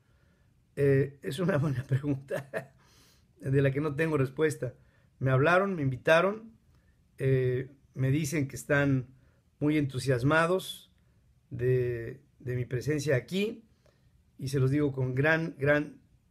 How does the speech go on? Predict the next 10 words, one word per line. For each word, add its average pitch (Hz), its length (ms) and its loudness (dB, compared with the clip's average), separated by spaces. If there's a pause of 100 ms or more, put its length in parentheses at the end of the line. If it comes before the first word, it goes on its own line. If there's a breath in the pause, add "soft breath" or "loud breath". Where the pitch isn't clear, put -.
(180)
eh, 117 360 -8
humildad 131 580 0 (720)
y 131 320 -2
yo 139 120 2
espero 135 320 2
hacer 131 240 -4
un, 123 380 -6
un 123 160 -10
buen 120 200 -4
papel. 107 400 -10